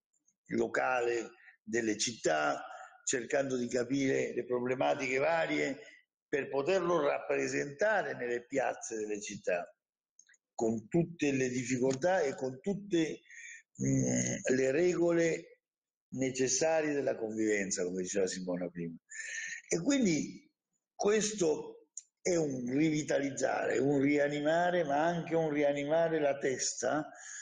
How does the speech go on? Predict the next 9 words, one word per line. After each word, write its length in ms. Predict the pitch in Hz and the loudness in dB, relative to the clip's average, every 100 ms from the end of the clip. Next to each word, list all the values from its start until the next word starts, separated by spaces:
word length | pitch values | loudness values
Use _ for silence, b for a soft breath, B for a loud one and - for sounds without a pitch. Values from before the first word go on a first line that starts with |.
| B B B | B B B
perché 260 | 196 170 190 | -4 -2 -2
effettivamente 1120 | 175 208 220 214 202 143 127 127 131 - - _ _ | -2 -2 0 0 0 -2 -2 0 0 -6 -16 _ _
il 220 | - 165 | 0 2
Brancaleone 840 | 151 156 156 143 147 143 127 127 135 | 4 2 0 0 0 2 2 0 0
parte 540 | 180 180 170 170 170 | 0 2 0 0 0
dicendo: 600 | 139 135 131 131 131 131 | 0 -4 -2 -2 0 0
"Fuggi-, 1000 | 127 - - 135 139 131 139 165 175 170 | 0 -4 -4 0 0 -2 -2 2 2 0
fuimo 680 | 175 - 160 180 190 180 175 | -2 2 4 4 4 6 4
dalla, 360 | 147 139 131 | 4 2 2